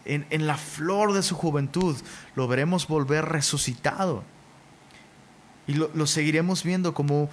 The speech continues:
como un Dios hombre, con, con un factor,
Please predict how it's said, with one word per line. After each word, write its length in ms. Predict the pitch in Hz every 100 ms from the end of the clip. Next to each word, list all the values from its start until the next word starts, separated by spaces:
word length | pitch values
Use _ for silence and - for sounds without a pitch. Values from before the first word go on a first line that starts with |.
| - - -
como 240 | 139 139
un 180 | 151 165
Dios 400 | 147 156 151 - -
hombre, 520 | 143 160 180 151 104 - - - - - - - - -
con, 160 | - 147 147
con 160 | - 147
un 160 | 160 175
factor, 760 | 175 147 - - 175 185 170